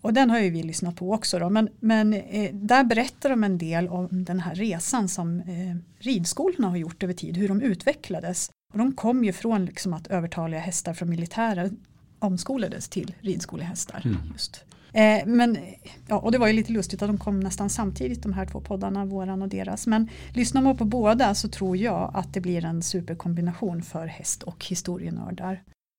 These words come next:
Speaker 1: Lite stora och svepande drag i, i den andra historiepodden och sen lite mer lokalhistoria och detaljer ur arkiven i våran.
Speaker 2: Mm, ja. Men du,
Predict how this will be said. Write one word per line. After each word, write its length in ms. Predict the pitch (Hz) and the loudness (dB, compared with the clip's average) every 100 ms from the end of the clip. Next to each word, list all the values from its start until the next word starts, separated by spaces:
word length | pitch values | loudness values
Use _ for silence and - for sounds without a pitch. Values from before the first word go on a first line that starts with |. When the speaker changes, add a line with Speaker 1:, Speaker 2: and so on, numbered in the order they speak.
| _ - | _ -2
Speaker 1:
Lite 560 | 247 247 247 240 226 240 | 0 2 2 4 0 -4
stora 540 | - - 240 175 185 | -4 0 0 0 0
och 80 | 208 | -2
svepande 580 | - 226 170 - 208 196 | 0 0 0 0 0 2
drag 320 | 185 175 175 | 0 0 0
i, 220 | 175 175 - | -2 -4 -2
i 400 | 180 170 160 170 | -2 -2 -4 -6
den 180 | 180 185 | -4 -2
andra 240 | 180 170 | -2 -2
historiepodden 840 | 180 196 196 170 170 233 233 311 339 | -2 -2 -2 -4 -2 0 2 2 0
och 100 | 269 | 0
sen 160 | 226 | 0
lite 220 | 214 208 | 0 -2
mer 240 | 190 180 175 | -4 -2 -4
lokalhistoria 920 | 185 - 185 156 170 - 185 175 151 | -4 -2 -2 -2 -6 -2 -2 -2 -2
och 100 | 170 | -4
detaljer 540 | 175 - 180 185 175 | -6 -4 -2 -2 -2
ur 140 | 175 - | -2 -2
arkiven 560 | - - 285 214 87 92 | -4 -2 -2 -2 -4 -4
i 40 | |
våran. 420 | 90 139 240 - - - | -4 -4 -4 -6 -12 -4
Speaker 2:
Mm, 380 | 160 95 82 131 - - | 0 0 -2 -8 -14 -12
ja. 300 | - - 175 - - _ - - - - _ _ | -8 -6 -6 -8 -20 _ -20 -20 -20 -20 _ _
Men 200 | 143 165 | 2 2
du, 240 | 101 110 | 2 0